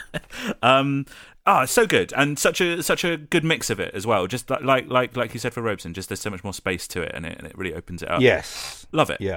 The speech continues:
Speaker 1: It's great. It's great.
Speaker 2: Brilliant. I'm really pleased. I'm really pleased you, you, you like the new one, bearing in mind you liked the old one so much.
Speaker 1: Yeah, it's, I, yeah, it's great. I mean, like, you know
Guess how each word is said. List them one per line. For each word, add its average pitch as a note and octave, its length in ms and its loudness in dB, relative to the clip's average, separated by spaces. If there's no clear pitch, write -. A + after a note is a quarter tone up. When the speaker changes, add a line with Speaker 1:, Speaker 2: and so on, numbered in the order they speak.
Speaker 1:
It's - 100 -14
great. - 240 -2
It's A#2 100 -8
great. - 180 0
Speaker 2:
Brilliant. A2+ 320 8
I'm A2+ 220 0
really A2+ 200 6
pleased. E2 320 -4
I'm F#2 120 -4
really F2+ 160 0
pleased E2+ 320 -6
you, D#2+ 140 -10
you, - 200 -14
you F#2 140 -6
like D#2+ 200 -6
the G2 80 -6
new F2+ 180 0
one, D#2+ 260 -4
bearing E2+ 240 0
in D#2+ 60 -4
mind E2+ 200 -2
you F#2 80 -8
liked E2+ 240 -6
the F2+ 80 -4
old E2 200 -2
one E2 120 -4
so F2+ 140 -6
much. - 280 -10
Speaker 1:
Yeah, D3+ 280 2
it's, A2 240 -2
I, - 300 -4
yeah, G2+ 160 0
it's - 120 -10
great. E2 220 -2
I G2+ 80 4
mean, A#2 260 0
like, G#2 300 -4
you A#2 80 -2
know G2+ 120 0